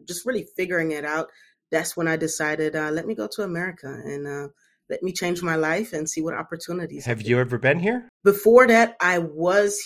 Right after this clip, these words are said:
Speaker 1: here in first grade in San Antonio, actually. I can't remember it, but I do remember being here and then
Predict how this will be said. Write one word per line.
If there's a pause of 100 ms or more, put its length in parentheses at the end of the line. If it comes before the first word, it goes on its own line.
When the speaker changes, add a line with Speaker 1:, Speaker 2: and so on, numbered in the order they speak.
Speaker 1:
here
in
first
grade
in
San
Antonio,
actually.
I
can't
remember
it, (380)
but
I
do
remember
being
here
and
then